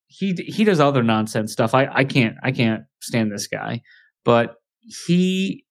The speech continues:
he did a while ago during the boom. He bought, like, some sealed, was it, like, a Pokemon box, boxes of, uh, like, original Pokemon cards or something like that. Does that sound right?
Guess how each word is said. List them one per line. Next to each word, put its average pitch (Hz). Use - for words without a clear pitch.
he 214
did 220
a 147
while 147
ago 151
during 143
the 120
boom. 117
He 190
bought, 185
like, 131
some 156
sealed, 151
was 139
it, 123
like, 120
a 110
Pokemon 139
box, 123
boxes 135
of, 120
uh, 117
like, 127
original 127
Pokemon 147
cards 160
or 160
something 170
like 175
that. 190
Does 143
that 147
sound 165
right? 190